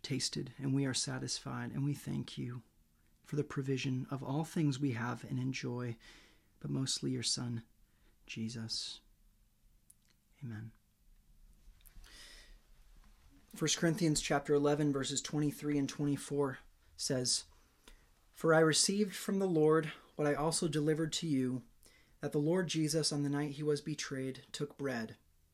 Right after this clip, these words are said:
And when he had given thanks, he broke it and said, 'This is my body, which is for you.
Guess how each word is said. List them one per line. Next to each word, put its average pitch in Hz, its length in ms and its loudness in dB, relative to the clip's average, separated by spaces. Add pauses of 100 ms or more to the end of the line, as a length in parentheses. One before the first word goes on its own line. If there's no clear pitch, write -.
(480)
And 143 120 2
when 175 140 4
he 180 140 0
had 151 120 0
given 160 240 2
thanks, 131 440 -4
he 151 120 -4
broke 135 320 -2
it 143 160 -2
and 135 160 -4
said, 123 380 -2 (500)
'This - 180 0
is 160 120 0
my 156 160 0
body, 123 540 -6
which - 180 -8
is 131 160 -4
for 151 160 -6
you. 117 340 -6